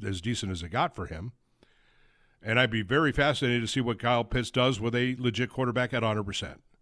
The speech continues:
So, yes, I would pick it up. But that's just me. So a lot to talk about here. Let's go to, uh, Philip, who wants to join into the program. Four oh four, seven two six, oh nine two nine. Hey, Philip.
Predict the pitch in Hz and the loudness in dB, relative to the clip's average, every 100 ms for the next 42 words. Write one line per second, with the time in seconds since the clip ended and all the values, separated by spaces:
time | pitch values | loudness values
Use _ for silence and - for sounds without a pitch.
0 | _ - 127 120 - 110 101 95 90 - | _ 0 2 0 -2 -4 -4 -8 -12 -16
1 | - _ _ _ _ _ 127 165 156 143 | -20 _ _ _ _ _ -6 -4 -2 -4
2 | - 139 - _ _ _ - - - - | -6 -8 -12 _ _ _ -18 -18 -18 -20
3 | - - _ _ _ - - - 202 220 | -20 -20 _ _ _ -20 0 6 8 8
4 | - 190 180 147 135 170 156 - 156 - | 8 6 8 6 6 6 4 6 4 6
5 | 143 127 - 185 143 131 131 127 - 110 | 6 6 6 6 6 4 4 4 0 4
6 | 135 127 117 104 120 117 131 135 160 160 | 4 6 2 0 0 4 4 4 6 6
7 | 131 135 147 131 123 131 - 127 - 117 | 6 4 4 2 2 0 0 0 2 2
8 | 117 113 117 113 117 127 165 110 110 | 2 0 0 0 2 2 0 -2 -6